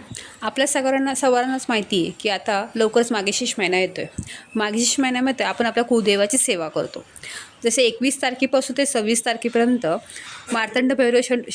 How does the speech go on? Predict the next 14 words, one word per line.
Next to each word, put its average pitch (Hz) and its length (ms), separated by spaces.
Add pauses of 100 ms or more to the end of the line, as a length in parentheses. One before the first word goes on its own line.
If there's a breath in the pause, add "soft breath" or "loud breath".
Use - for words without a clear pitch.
(300)
षडरात्रोत्सव, 247 760
उत्सव 233 420
भार-, 220 240
आरंभ 208 340
होणार 190 320
आहे. - 80 (380 loud breath)
त्यात - 160
आपण, 240 160
आपण 262 220
कुलदेवताची 208 640
म्हणजे 208 240
खंडोबाची 208 520
सेवा 175 280
करतो. 156 400